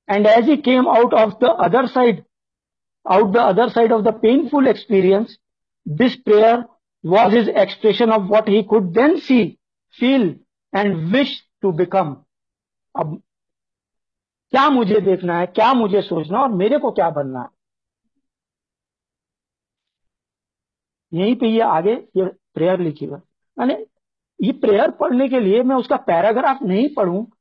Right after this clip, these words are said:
तो फिर just मैं prayer ही पढ़ लूंगा, मैं सिर्फ prayer ही पढ़ लूंगा। तो मुझे नोएज and हाउस में जाने हैं,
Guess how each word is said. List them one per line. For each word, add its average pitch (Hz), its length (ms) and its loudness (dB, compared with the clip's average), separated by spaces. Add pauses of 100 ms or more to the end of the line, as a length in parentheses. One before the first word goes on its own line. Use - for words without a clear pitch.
(180)
तो 254 100 -4
फिर 294 200 -4
just 277 280 -2
मैं 302 140 0
prayer 254 320 2
ही 302 60 2
पढ़ 262 220 0
लूंगा, 175 340 -6 (1900)
मैं 302 80 -2
सिर्फ 359 220 -4
prayer 247 220 0
ही 302 120 0
पढ़ 247 220 -2
लूंगा। 170 360 -8 (1300)
तो 247 100 0
मुझे 214 320 0
नोएज 247 400 0
and 262 160 -2
हाउस 190 320 -4
में 294 180 -4
जाने 180 440 -2
हैं, 160 300 -6